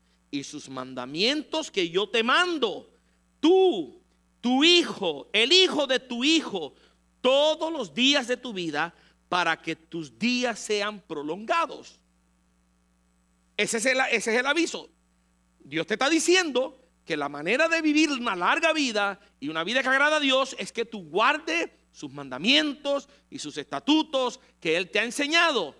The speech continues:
que no te desvíes de ellos. La clave de los cuales está en el versículo tres y cuatro. Oye pues, oh Israel, y cuida de ponerlos por obra para que te vaya bien.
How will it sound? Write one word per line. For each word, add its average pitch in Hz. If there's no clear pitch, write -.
que 175
no 156
te 185
desvíes 220
de 302
ellos. 208
La 220
clave 349
de 285
los 240
cuales 214
está 220
en 262
el 214
versículo 226
tres 202
y 220
cuatro. 277
Oye 233
pues, 311
oh 233
Israel, 214
y 233
cuida 277
de 254
ponerlos 254
por 311
obra 330
para 180
que 151
te 131
vaya 135
bien. 320